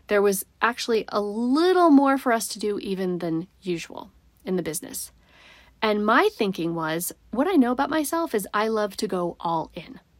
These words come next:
I love to go all in and I love to go all out. So I was like, "Well, this is like going all in." But what I missed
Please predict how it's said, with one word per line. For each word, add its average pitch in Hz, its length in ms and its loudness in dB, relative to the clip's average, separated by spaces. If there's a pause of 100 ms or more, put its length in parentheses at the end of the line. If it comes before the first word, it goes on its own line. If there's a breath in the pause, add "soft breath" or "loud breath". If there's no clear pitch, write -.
(1040)
I 208 60 -4
love 202 200 2
to 262 80 4
go 277 140 6
all 262 160 8
in 208 180 2
and 185 140 -4
I 185 80 -4
love 175 220 -6
to 190 80 -8
go 180 120 -6
all 170 200 0
out. 262 240 6
So 190 100 -4
I - 20 0
was 180 120 -4
like, 175 160 -6
"Well, 190 100 -6
this 269 320 0
is 202 140 -4
like 170 180 -4
going 180 300 -2
all 165 180 -4
in." 220 260 -2 (1400 soft breath)
But 208 220 2 (280)
what 196 340 -4
I 339 140 2
missed 233 800 0